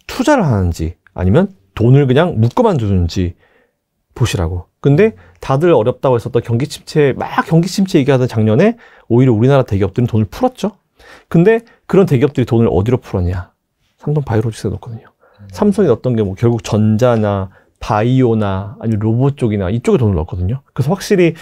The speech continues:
Speaker 1: 이쪽을 삼성이 미래 성장 산업으로 보고 있구나, 미래 먹거리를 보고 있구나, 이렇게 우리가 좀 힌트를 얻을 수 있는 거고,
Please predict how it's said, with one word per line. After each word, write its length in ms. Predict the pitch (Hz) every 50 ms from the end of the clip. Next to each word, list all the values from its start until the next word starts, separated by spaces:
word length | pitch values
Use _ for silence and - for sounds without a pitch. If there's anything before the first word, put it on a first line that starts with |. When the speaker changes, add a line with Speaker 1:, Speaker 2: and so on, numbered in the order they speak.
| - - - - _ -
Speaker 1:
이쪽을 380 | 127 117 - - - 165 160
삼성이 300 | 175 190 185 180 170 147
미래 180 | 107 113 107 120
성장 260 | 135 160 156 165 160
산업으로 320 | 160 156 139 120 120 113
보고 200 | - - 113 113
있구나, 520 | 92 - - 123 120 101 92 92 92 87 90
미래 160 | 98 113 117 120
먹거리를 300 | 117 - - 117 107 95
보고 200 | - 113 117 107
있구나, 400 | 95 - - 107 101 98 95 95
이렇게 240 | 104 107 - - 131
우리가 200 | 110 110 110 117
좀 120 | - 117
힌트를 260 | 139 208 202 - 208 127
얻을 140 | 107 117
수 100 | - -
있는 160 | 123 101 98 92
거고, 440 | 87 82 - 123 123 113 95 87